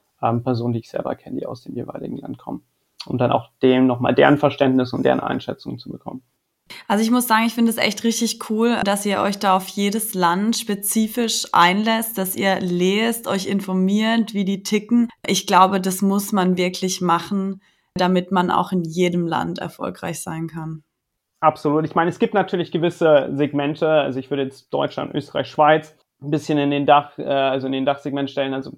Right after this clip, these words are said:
Speaker 1: doch relativ ähnlich. Und anderes Segment wäre dann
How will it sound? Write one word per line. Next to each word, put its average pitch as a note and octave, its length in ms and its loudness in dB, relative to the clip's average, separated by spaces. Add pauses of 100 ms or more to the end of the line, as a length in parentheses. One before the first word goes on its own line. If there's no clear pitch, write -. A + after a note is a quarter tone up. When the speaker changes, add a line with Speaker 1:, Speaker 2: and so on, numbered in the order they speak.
Speaker 1:
doch D3 180 0
relativ C#3 400 0
ähnlich. F3+ 520 2 (400)
Und C3 460 0
anderes C3+ 300 0
Segment B2+ 300 -4
wäre B2+ 100 -4
dann B2+ 320 -8